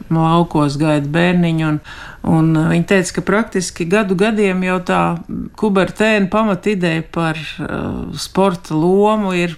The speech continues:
nu, komercializējusies. Tas nav nekāds noslēpums. Arī, eh, šis covid krīze, tagad jau sešsimt tūkstoši Latvijā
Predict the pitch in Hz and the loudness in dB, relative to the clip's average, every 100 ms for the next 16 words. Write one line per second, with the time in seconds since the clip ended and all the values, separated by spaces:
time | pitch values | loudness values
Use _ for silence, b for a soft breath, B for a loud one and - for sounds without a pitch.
0 | - 196 214 214 214 202 196 277 240 143 | -6 -4 -2 -4 -4 -6 -2 2 2 2
1 | - 139 135 139 143 135 - - 135 - | -2 -4 -2 -2 -2 -4 -4 -6 -4 -4
2 | - 165 170 180 160 - 233 196 156 139 | -2 0 0 0 0 2 2 2 0 -2
3 | - 139 139 - 175 156 147 - - - | -2 -4 -4 -2 0 0 0 -6 -18 -18
4 | - - 151 147 143 180 175 - 214 226 | -18 -6 -2 0 0 0 -2 0 2 2
5 | 175 139 - 175 196 214 220 175 175 165 | 2 -2 -2 0 2 2 0 -2 -4 -2
6 | 156 151 156 196 202 - 147 - 185 196 | 0 0 -2 -2 -2 -2 -2 2 0 0
7 | - 151 143 - 151 180 208 196 185 160 | -2 -2 -2 -2 0 0 0 0 2 2